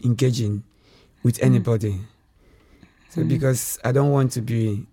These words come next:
Speaker 1: um, you know, be alienated after making a relationship, uh, developing a relationship. So
Speaker 2: Mm.
Speaker 1: that's how it affected me. Yeah.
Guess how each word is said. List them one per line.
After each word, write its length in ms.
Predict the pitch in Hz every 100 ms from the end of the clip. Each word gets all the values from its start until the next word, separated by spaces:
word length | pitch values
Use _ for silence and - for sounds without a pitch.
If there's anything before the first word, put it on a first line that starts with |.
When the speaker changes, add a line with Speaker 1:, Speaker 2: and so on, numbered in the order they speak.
| _ -
Speaker 1:
um, 420 | 120 113 110 107 - _ _ -
you 100 | 120
know, 180 | 120 110
be 160 | 107
alienated 600 | 113 117 117 120 - 107
after 280 | 220 117 123
making 360 | 120 117 - 120
a 60 | 107
relationship, 540 | 104 107 - 107 -
uh, 340 | 113 107 104 95 -
developing 440 | 104 110 117 117 113
a 60 |
relationship. 640 | 104 107 104 - - - 95 - - - _ _ _ _ _ _
So 260 | - 131 127
Speaker 2:
Mm. 60 |
Speaker 1:
that's 340 | - 127 127 202
how 240 | 131 120
it 200 | - 107
affected 500 | 101 - 110 - 110
me. 140 | 110 104 - _ _ _ - _ -
Yeah. 240 | 110 104